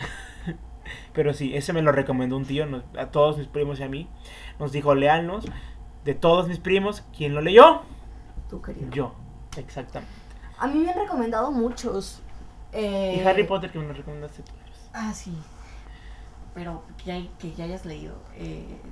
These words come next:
Speaker 2: sí. Eh, yo, pues, me recomendaron mucho Harry Potter. <laughs>
Speaker 1: Me acabo de acordar de un, de otro libro que, que, que no me gustó, que odio.
Speaker 2: Ay, pues dinos.
Speaker 1: Es clásico también.
Speaker 2: ¿Cuál?
Speaker 1: No me mates.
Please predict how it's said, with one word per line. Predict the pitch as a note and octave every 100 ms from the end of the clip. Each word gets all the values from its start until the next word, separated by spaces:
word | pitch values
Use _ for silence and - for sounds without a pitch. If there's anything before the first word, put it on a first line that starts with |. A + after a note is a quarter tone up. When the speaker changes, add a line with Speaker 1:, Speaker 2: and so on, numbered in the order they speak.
| - -
Speaker 2:
sí. | D3+ - - - - - -
Eh, | G3+ F#3+ F3+ F3 F3 F#3+ F#3+
yo, | G3+ G#3+ A3 A#3 B3 C4 C#4 - -
pues, | G#3+
me | G#3
recomendaron | G#3 A3 G#3+ G#3+ C#4
mucho | C#4+ D#4+ D4+ - - -
Harry | G3 G3
Potter. | - - A3 -
<laughs> | - - - - - - - - -
Speaker 1:
Me | F3 E3+
acabo | F3 G3+
de |
acordar | F3+ E3
de | E3 F3
un, | F3
de | D#3
otro | E3 E3+
libro | E3 E3+ E3
que, | C#3+
que, | C3+ C3+
que | - C3+
no | C3+
me | D#3
gustó, | D3 - C#3+ E3 -
que | - C3
odio. | C3+ C#3+ F#3 - - - -
Speaker 2:
Ay, | G#3+ A#3+ G#3+ - - -
pues | A3+
dinos. | A#3 C#4+ B3+ A3 - - - - - - - - - - - - - - -
Speaker 1:
Es | D3+ D3
clásico | D3+ D3 D3 D3
también. | C#3 C3 B2+ B2+ B2 - - -
Speaker 2:
¿Cuál? | A3 A3 - - - - - - - - -
Speaker 1:
No | D#3+ C#3
me |
mates. | C3 C3 C#3